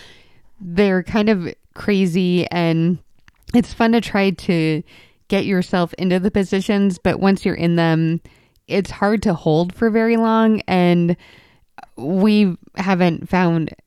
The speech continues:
great enjoyment. And it, so it's,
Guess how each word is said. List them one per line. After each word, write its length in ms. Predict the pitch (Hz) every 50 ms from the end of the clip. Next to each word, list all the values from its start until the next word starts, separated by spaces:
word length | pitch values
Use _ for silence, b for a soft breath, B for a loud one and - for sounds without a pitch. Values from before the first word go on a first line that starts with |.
| - - 180
great 280 | 156 175 180 180 170 -
enjoyment. 800 | - 175 165 160 - - 156 160 160 160 160 151 147 143 - - -
And 400 | - 170 165 160 156 151 - - -
it, 380 | - 160 214 196 180 - - 226
so 180 | - 330 285 262
it's, 240 | 240 269 247 -